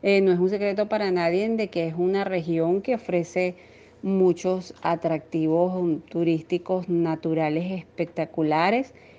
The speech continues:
que cuando pasemos esto, bueno, aquí estarán con los brazos abiertos recibiendo a todas esas personas, porque creo que una de las prioridades cuando pase todo esto va a ser practicar lo que es el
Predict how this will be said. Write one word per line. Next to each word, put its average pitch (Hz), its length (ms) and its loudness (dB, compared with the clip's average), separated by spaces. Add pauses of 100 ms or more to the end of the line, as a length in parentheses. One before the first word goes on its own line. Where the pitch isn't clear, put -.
(100)
que 180 180 0
cuando 165 340 0
pasemos 156 500 -4
esto, 196 280 -2
bueno, 190 240 0
aquí 160 580 -2 (460)
estarán 170 460 -2
con 175 160 0
los 190 100 -2
brazos 170 380 -4
abiertos 170 580 -2
recibiendo 165 460 -4
a 175 40 -4
todas 180 200 -4
esas 202 120 -10
personas, 170 440 -4
porque 185 320 -6
creo 202 480 2
que 240 180 0
una 190 440 2 (680)
de 185 680 4
las 170 240 0
prioridades 175 680 0
cuando 185 560 -2 (180)
pase 170 320 -2
todo 202 280 -2
esto 226 480 -2
va 180 120 0
a 175 60 -2
ser 180 420 -2 (440)
practicar 165 680 0
lo 170 200 0
que 175 80 -6
es 160 80 -6
el 170 420 -2